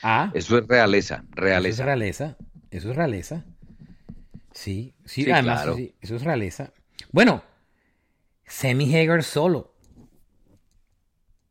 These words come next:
Speaker 2: Ay, muy buena esa, ole. Sammy Hagar solo.
Speaker 1: Eh, huepucha. Nos enredamos aquí, ¿no?
Speaker 2: Eh, no, no, eh, C.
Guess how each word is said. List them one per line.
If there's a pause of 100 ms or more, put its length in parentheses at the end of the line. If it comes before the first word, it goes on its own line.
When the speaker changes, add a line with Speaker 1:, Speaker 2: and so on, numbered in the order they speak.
(460)
Speaker 2:
Ay,
muy
buena
esa,
ole. (1500)
Sammy
Hagar
solo. (460)
Speaker 1:
Eh, (260)
huepucha. (840)
Nos
enredamos
aquí,
¿no? (800)
Speaker 2:
Eh,
no,
no,
eh,
C.